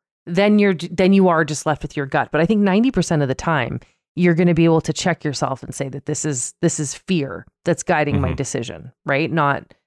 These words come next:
Speaker 1: not my instincts.
Speaker 2: Yeah, and I think you have to be careful to not let fear dictate your life, says the person who has done that for a lot of his life. But
Speaker 1: Yeah, agrees, says the girl who lets it do the same to her as well.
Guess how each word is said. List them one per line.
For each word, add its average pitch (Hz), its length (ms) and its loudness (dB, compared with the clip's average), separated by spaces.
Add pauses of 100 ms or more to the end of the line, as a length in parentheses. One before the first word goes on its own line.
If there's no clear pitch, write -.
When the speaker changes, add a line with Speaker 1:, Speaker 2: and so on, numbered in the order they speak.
(120)
Speaker 1:
not 151 200 2
my 143 100 -2
instincts. - 540 -8
Speaker 2:
Yeah, 95 260 -2
and 117 80 -2
I 131 80 2
think 160 240 -2
you 151 80 4
have 135 140 2
to 120 80 -2
be 107 100 0
careful 104 380 0
to 98 120 -6
not 95 260 0
let - 140 -2
fear 90 400 -2
dictate 87 440 -4
your 85 160 -2
life, 82 480 -2
says 90 260 -2
the 87 80 -4
person 85 360 -2
who 87 120 -2
has 82 140 -4
done 85 240 -2
that 78 200 -6
for 82 220 -4
a 78 80 -2
lot 78 180 0
of 78 80 -6
his 78 160 -8
life. 90 360 -4 (120)
But 113 380 0 (100)
Speaker 1:
Yeah, 196 440 0
agrees, 202 640 4
says 180 280 2
the 190 100 0
girl 170 280 4
who 175 100 4
lets 156 260 2
it 143 80 -4
do 151 160 -2
the 139 140 0
same 127 320 -4
to 131 120 -6
her 131 220 -4
as - 140 -10
well. - 320 -6